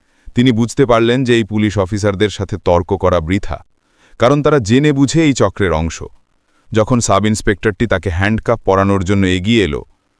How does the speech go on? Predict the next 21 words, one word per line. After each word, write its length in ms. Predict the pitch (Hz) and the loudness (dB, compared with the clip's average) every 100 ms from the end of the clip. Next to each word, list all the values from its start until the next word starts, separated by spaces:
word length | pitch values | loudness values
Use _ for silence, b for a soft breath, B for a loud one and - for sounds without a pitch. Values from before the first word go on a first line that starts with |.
| - | -4
তখন 240 | 98 95 98 | -2 0 0
নীলা 240 | 101 101 - | 2 0 -2
তীক্ষ্ণ 420 | 123 - 101 65 - _ _ | -4 -4 -4 -4 -8 _ _
কিন্তু 180 | 110 117 | -2 2
শান্ত 460 | - 104 123 139 | 2 2 0 0
কণ্ঠে 380 | 143 110 98 101 | 0 0 0 -2
বললেন, 400 | 82 73 67 60 - _ _ _ _ | -2 -2 -4 -8 -12 _ _ _ _
"হাত 280 | - 104 110 | -2 -2 0
লাগাবেন 360 | 98 95 90 80 | 0 0 0 -2
না। 240 | 71 - _ _ _ _ _ | -6 -10 _ _ _ _ _
আপনারা 360 | 82 - 110 107 | -4 0 0 2
যাকে 220 | 101 101 | 0 -2
চোর 260 | 101 107 113 | 0 0 2
বলছেন, 500 | 113 107 101 73 64 _ _ - | 2 0 -2 -4 -8 _ _ -4
তার 140 | 95 | -2
পরিচয় 420 | - 104 110 123 | 0 0 2 2
জানার 260 | 107 101 110 | 2 0 0
মতো 200 | 110 113 | 0 -2
বুদ্ধিও 460 | 92 98 95 139 147 | -2 -2 0 2 4
আপনাদের 400 | 123 135 135 117 | 2 0 2 2
নেই। 300 | 123 127 | 2 0